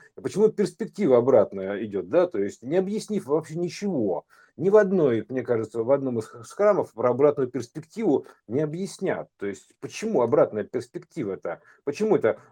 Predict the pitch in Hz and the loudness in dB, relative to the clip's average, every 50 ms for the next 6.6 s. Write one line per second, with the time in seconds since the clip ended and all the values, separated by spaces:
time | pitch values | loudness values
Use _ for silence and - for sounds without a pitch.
0 | _ - - 127 135 - - 110 - 131 131 120 - 143 131 123 117 123 160 196 | _ -8 -4 -4 -4 -4 -6 -8 -4 -2 -2 0 2 2 4 4 4 4 6 6
1 | 214 - 151 127 - - 123 - _ 127 107 101 104 139 139 - 180 185 165 139 | 4 4 2 -2 -4 -8 -14 -12 _ -6 -2 0 0 0 0 0 0 2 4 4
2 | 110 - 113 107 - 95 - - 104 98 92 - - 131 113 117 90 - 98 - | 2 2 -2 -6 -8 -12 -10 -10 -10 -10 -6 -2 -2 0 0 -2 -2 -4 -8 -10
3 | - 135 120 - - 104 90 82 - 90 - - 156 156 117 107 143 180 156 107 | -10 -12 -14 -12 -12 -14 -12 -12 -12 -14 -4 -2 -2 -2 -2 0 0 0 0 4
4 | 113 175 180 180 165 147 147 - - 156 143 - - 160 160 _ - - - _ | 4 4 4 4 0 -4 -4 -4 -4 -6 -8 -8 -12 -16 -14 _ -16 -16 -16 _
5 | - - - - 127 - 120 170 185 226 233 208 160 135 131 120 - - 156 160 | -20 -20 -20 -20 -4 0 0 4 6 8 6 6 6 4 0 -2 6 6 6 6
6 | 156 156 143 - - - - 139 160 151 - - | 8 4 2 2 2 -4 0 2 4 4 2 0